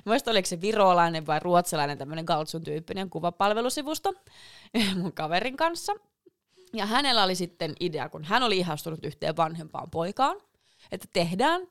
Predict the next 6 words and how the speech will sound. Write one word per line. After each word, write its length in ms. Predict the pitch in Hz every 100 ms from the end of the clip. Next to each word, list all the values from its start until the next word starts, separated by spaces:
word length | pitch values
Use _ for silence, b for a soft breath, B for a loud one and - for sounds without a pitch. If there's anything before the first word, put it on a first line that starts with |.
| _
tämmönen 420 | 214 190 185 160
profiili 460 | - 339 349 320 226
tämmöistä 340 | 202 185 -
megahottis 680 | 208 220 208 180 185 - 170
tytön 320 | - 214 156 160
kuvista 520 | 320 339 254 233 240